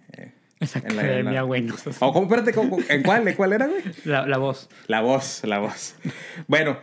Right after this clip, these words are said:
Speaker 1: pero el día de hoy también tenemos otros invitados desde San Diego, California, Estados Unidos.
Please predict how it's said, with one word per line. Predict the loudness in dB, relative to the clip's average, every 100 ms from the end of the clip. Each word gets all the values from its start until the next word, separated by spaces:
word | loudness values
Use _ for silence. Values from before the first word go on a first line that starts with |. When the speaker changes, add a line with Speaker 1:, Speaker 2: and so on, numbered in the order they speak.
| 0
Speaker 1:
pero | 2
el | 4
día | 4 4
de | 4
hoy |
también | 0 0 -2 -2
tenemos | 0 0 0 -4 -2
otros | 2 2 0
invitados | 0 0 2 2 2 0
desde | 0 0 0 -2
San | 0 0 0 2
Diego, | 4 4 4 2 0 -4 -6
California, | -2 -2 0 0 0 2 0
Estados | -2 -2 0 -2 -2
Unidos. | -2 0 0 -4 -12 -20